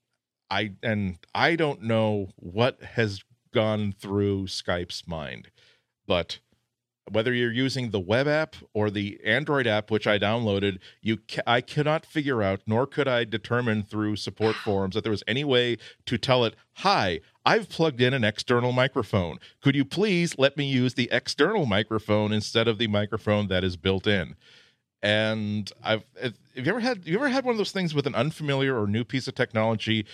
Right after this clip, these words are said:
Speaker 1: where you waste ninety percent of your time because you're thinking,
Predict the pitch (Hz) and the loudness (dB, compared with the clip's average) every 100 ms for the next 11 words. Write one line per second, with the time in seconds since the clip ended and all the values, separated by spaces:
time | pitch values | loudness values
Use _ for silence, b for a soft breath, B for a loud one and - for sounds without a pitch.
0 | B B 104 123 123 113 b b b _ | B B 2 4 4 0 b b b _
1 | 147 143 131 190 214 151 147 151 160 147 | -4 -2 2 0 0 -2 0 0 0 0
2 | 151 131 117 131 127 127 123 113 104 117 | 0 0 -2 2 2 2 0 -4 0 0
3 | 113 104 113 135 131 139 | 0 0 -2 0 0 0